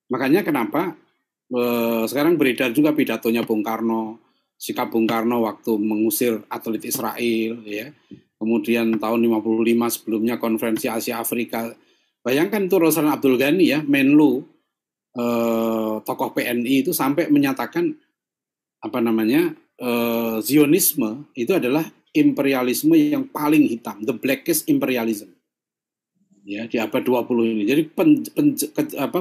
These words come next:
penjajahan yang paling kejam itu adalah Zionisme ini. Sebab kalau penjajahan klasik, orang itu hanya,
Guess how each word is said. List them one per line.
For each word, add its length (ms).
penjajahan 560
yang 240
paling 320
kejam 400
itu 160
adalah 240
Zionisme 560
ini. 240
Sebab 240
kalau 160
penjajahan 480
klasik, 480
orang 240
itu 160
hanya, 560